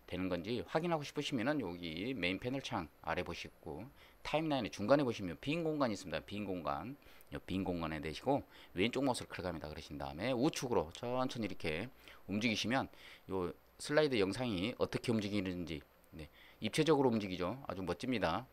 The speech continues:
예, 이쁘게, 어, 강좌 보시면서 천천히 잘 만들어 보시기 바랍니다. 일단 이 번 슬라이드 이 사진도 마음에 드시면 넥스트 버튼 눌러서 바로 넘어가 주시면 됩니다. 요 안 드셔도 되고, 그럼 깔끔하게 하려면 닫으셔도 되고, 어, 여러분들 마음입니다.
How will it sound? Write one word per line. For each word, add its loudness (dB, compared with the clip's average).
예, -10
이쁘게, -6
어, -12
강좌 -4
보시면서 -6
천천히 -8
잘 -8
만들어 -4
보시기 -6
바랍니다. -4
일단 -12
이 -2
번 4
슬라이드 0
이 -8
사진도 -2
마음에 4
드시면 0
넥스트 0
버튼 -2
눌러서 -8
바로 2
넘어가 6
주시면 -4
됩니다. -2
요 0
안 2
드셔도 -2
되고, 2
그럼 -10
깔끔하게 0
하려면 -2
닫으셔도 0
되고, 0
어, -8
여러분들 -2
마음입니다. 2